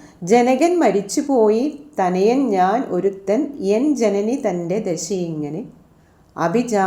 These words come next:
മമ ദയിത കളിയല്ല അനതിചിരസൂത പ്രാണൻ കളയും അതിവിധുര എന്നാൽ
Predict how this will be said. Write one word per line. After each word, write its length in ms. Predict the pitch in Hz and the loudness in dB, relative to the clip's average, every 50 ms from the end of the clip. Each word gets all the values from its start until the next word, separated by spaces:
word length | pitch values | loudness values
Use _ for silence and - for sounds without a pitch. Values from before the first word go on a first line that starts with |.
| 208 | 2
മമ 260 | 247 240 190 175 170 208 247 | 0 0 0 0 0 0 0
ദയിത 440 | 214 202 180 175 175 175 165 175 170 180 247 302 - - - - _ _ _ _ - | 0 0 -2 0 -2 -2 -2 -2 -2 -2 -2 -6 -8 -14 -20 -20 _ _ _ _ 0
കളിയല്ല 680 | 196 190 196 220 262 285 277 233 202 196 185 185 208 226 - - | 2 2 4 4 2 4 2 2 2 2 2 2 2 0 0 -2
അനതിചിരസൂത 1120 | 185 185 180 185 196 214 254 247 240 247 240 208 208 208 208 - - 190 175 175 175 170 175 165 165 180 165 - | -4 -2 0 0 0 0 0 0 2 2 2 2 2 0 -2 -4 -4 -4 -4 -4 -2 -2 -2 -2 -2 -2 -6 -6
പ്രാണൻ 460 | - 175 160 156 156 160 160 160 214 277 - - - - _ _ _ _ _ _ _ _ | -4 -4 -2 -2 -2 -2 -2 -4 -4 -6 -8 -14 -20 -20 _ _ _ _ _ _ _ _
കളയും 460 | - 170 165 165 170 180 196 220 247 - - - | -2 0 2 2 2 2 2 2 2 0 -4 -6
അതിവിധുര 640 | 170 165 175 254 254 233 196 160 - 190 170 156 151 135 - - - - - - | -4 -2 0 0 0 0 0 0 0 -2 -2 -2 -2 -4 -6 -12 -18 -20 -8 -6
എന്നാൽ 480 | 170 165 160 160 160 156 151 156 175 | -4 -4 -2 -2 -4 -4 -2 -4 -4